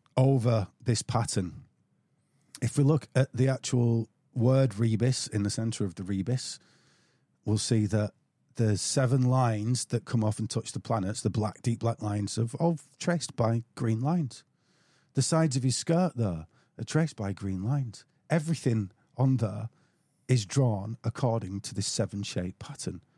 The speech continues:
You know, seven planets, the seven sh-, seven-sided pattern. Although it's fourteen-sided, we've said why, just because we need to balance that unequal shape out. You can see, like, um, the bottom of the, the rebis sign is lined up. Every, believe me, everything's lined up in there.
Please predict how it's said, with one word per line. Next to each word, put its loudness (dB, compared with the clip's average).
You 2
know, -4
seven -8
planets, -14
the -8
seven -8
sh-, -10
seven-sided -10
pattern. -12
Although 6
it's 0
fourteen-sided, 0
we've 4
said 2
why, 0
just -4
because -4
we -4
need -4
to -2
balance 0
that -8
unequal 0
shape -2
out. 2
You 0
can 0
see, 2
like, 0
um, 0
the 4
bottom 2
of 2
the, 2
the 0
rebis 2
sign 0
is 0
lined 0
up. -4
Every, 2
believe 2
me, 4
everything's 0
lined -4
up -8
in -8
there. -12